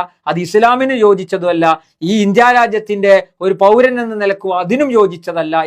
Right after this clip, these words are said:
എന്നുള്ളത് ഉത്തമ ബോധ്യമുണ്ട്. നീതി പുലരുമെങ്കിൽ അന്വേഷണം നടക്കേണ്ടതുണ്ട് എന്നുള്ള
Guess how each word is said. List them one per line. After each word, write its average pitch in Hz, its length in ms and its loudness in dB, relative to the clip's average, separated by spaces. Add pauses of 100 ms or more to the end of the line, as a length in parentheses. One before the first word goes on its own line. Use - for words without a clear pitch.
എന്നുള്ളത് 151 400 -10 (400)
ഉത്തമ 202 360 -2 (120)
ബോധ്യമുണ്ട്. 180 540 0 (120)
നീതി 165 360 -6
പുലരുമെങ്കിൽ 165 640 -2 (360)
അന്വേഷണം 160 640 -6
നടക്കേണ്ടതുണ്ട് 160 840 -6 (160)
എന്നുള്ള 143 440 -12